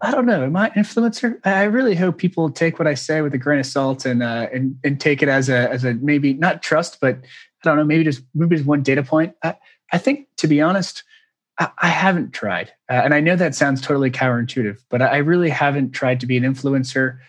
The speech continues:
I'm actually very, as a person, I'm actually a very private, introverted person, which I don't think much, most people know. I'm, I, I know I'm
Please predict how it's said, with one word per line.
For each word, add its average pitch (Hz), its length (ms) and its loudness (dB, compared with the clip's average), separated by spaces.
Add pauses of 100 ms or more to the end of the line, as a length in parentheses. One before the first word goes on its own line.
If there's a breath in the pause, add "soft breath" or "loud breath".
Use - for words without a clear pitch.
(180 soft breath)
I'm 165 260 2
actually 185 340 0
very, 139 540 2
as 139 300 -4
a 123 60 -2
person, 147 320 0
I'm 139 60 4
actually 147 240 2
a 127 40 4
very 127 200 2
private, 127 460 -2
introverted 147 480 -2
person, 190 340 -2
which 185 240 -6
I - 40 -4
don't 190 140 -2
think 196 140 -2
much, 185 260 -2
most 196 180 -2
people 190 220 0
know. 185 280 2
I'm, 135 180 0
I, 139 240 0
I 151 100 -2
know 151 160 2
I'm 143 320 -2